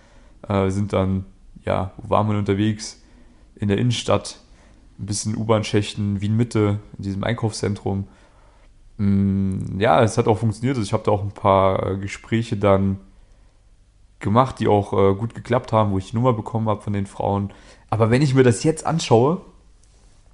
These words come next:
dann denk ich mir jedes Mal so, „Krass, Alter, erstmal, was waren das für Frauen, die ich damals angesprochen habe?“ Also nicht böse gemeint, aber das war halt so qualitativ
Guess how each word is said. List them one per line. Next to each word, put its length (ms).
dann 100
denk 140
ich 80
mir 80
jedes 200
Mal 140
so, 100
„Krass, 340
Alter, 240
erstmal, 340
was 140
waren 160
das 120
für 100
Frauen, 300
die 60
ich 100
damals 300
angesprochen 540
habe?“ 160
Also 140
nicht 220
böse 180
gemeint, 200
aber 140
das 160
war 100
halt 220
so 140
qualitativ 640